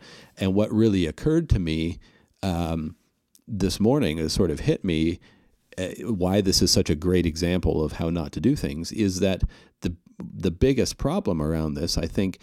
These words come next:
is the fact that we have other things to compare it to. If every class was like that,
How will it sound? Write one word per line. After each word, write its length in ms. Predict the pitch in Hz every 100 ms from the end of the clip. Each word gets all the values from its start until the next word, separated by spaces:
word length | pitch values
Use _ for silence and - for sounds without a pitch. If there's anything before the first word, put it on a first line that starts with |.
| - - _ 117
is 300 | 117 110 -
the 100 | 104
fact 500 | - 113 110 - -
that 120 | 87
we 140 | 98
have 220 | 87 98 -
other 240 | 120 110
things 300 | - 104 92
to 80 | -
compare 400 | 90 78 92 95
it 100 | -
to. 220 | - - _ - -
If 160 | 113 -
every 260 | 147 170 165
class 380 | - 92 85 -
was 160 | 76
like 180 | 78 71 -
that, 260 | 78 104